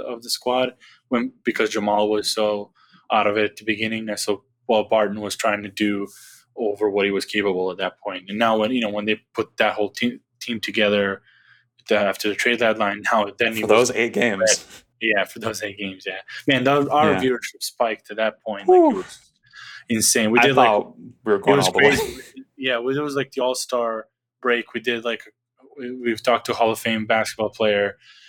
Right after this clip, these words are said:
Speaker 1: and then we had Steve Hess. And then, like, the big, it was, like, one game when, like, Jamal, Jokic, and M P J played.
Speaker 2: Mm-hmm.
Speaker 1: Uh, it might, might have been the New Orleans one or what, the one, you know, a few weeks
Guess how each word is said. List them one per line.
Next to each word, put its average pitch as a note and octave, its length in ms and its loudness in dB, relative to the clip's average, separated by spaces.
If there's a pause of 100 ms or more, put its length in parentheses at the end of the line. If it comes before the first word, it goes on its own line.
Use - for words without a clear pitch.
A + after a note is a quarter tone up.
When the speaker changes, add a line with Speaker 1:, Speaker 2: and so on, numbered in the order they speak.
(160)
Speaker 1:
and A2+ 100 -4
then G#2+ 120 2
we A2 120 0
had A2 180 0
Steve - 260 -6
Hess. - 500 0 (320)
And A2+ 160 0
then, A#2 200 0
like, G#2+ 260 -2
the B2 80 -4
big, A2 260 -2 (180)
it C3+ 60 0
was, A2+ 120 -2
like, A#2 160 -2
one A#2 220 -2
game A#2 240 0
when, A2 140 -6
like, G#2 180 -4
Jamal, A2 560 -2 (160)
Jokic, G#2+ 420 -4
and A2 200 0
M A2 120 -2
P A2 120 -8
J G#2+ 180 0
played. G2+ 460 -4 (680)
Speaker 2:
Mm-hmm. A#2+ 80 0
Speaker 1:
Uh, G#2+ 240 4 (340)
it A2+ 80 -8
might, A#2 260 0
might A#2+ 100 2
have A#2+ 100 0
been A#2 100 -10
the A#2 80 -10
New A2+ 100 -8
Orleans A2 380 0
one G#2+ 160 0
or G2+ 120 0
what, G2+ 180 0
the G#2 40 -12
one, G#2+ 300 -2
you A#2 100 -10
know, G#2 80 -4
a - 40 -12
few - 220 0
weeks G#2 220 -4